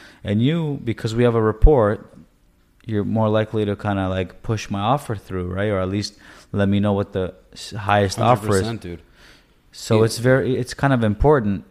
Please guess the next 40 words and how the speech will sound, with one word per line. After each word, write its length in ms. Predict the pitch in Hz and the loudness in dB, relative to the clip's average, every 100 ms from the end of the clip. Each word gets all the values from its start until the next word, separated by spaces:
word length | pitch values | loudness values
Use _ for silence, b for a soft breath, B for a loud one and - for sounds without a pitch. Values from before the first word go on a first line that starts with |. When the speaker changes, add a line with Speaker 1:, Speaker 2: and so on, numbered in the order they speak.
| - | -6
Speaker 1:
you 140 | 104 | -2
know, 200 | 95 98 | 0 -2
for 220 | 95 - | -4 -4
me 180 | 101 107 | -2 -2
to, 500 | 104 - 101 95 87 B B B | -4 -4 -2 -2 -4 B B B
as 140 | 92 | -4
a 60 | 95 | -2
buyer's 440 | 87 123 151 131 | 2 4 4 2
agent, 400 | 101 95 95 87 B B B B - | 0 -2 -2 -6 B B B B -18
to 440 | - 101 95 92 | -8 -4 -4 -6
really, 460 | 67 104 120 139 139 | -8 0 2 4 4
really 320 | 110 117 117 | 2 2 2
know 200 | 104 117 | 2 0
who 160 | 104 110 | 0 -2
these 240 | 101 - | -4 -4
listing 400 | 104 107 - 107 | -4 -4 -4 -2
agents 320 | 101 92 92 | -2 -2 -4
are 160 | - 117 | 0 2
in 100 | 107 | 2
these 140 | 98 | 2
neighborhoods, 520 | 110 156 127 98 92 - | 0 0 0 0 -2 -2
who 240 | 123 131 | 0 2
has 300 | 117 117 110 | 2 2 2
the 100 | 104 | 0
most 320 | 110 113 - | 2 0 -2
amount 240 | 101 98 95 | -4 -2 -4
of 120 | 92 | -6
Speaker 2:
Oh, 320 | 101 98 90 | -4 -2 -4
yes, 380 | 80 82 82 110 | -4 -6 -4 2
Speaker 1:
market 220 | 110 82 | 2 2
Speaker 2:
dude. 100 | 117 | -4
This 80 | - | -6
is 120 | - | -2
Speaker 1:
share. 240 | 120 113 95 | 0 0 0
Speaker 2:
incredible 480 | - 101 90 82 | -4 -8 -6 -8
advice. 440 | 80 80 78 - - | -12 -10 -12 -12 -10
Yeah, 200 | 92 87 | -6 -6
you, 180 | 85 87 | -8 -10
you 180 | 90 | -8
wanna 300 | 98 104 104 | -6 -4 -4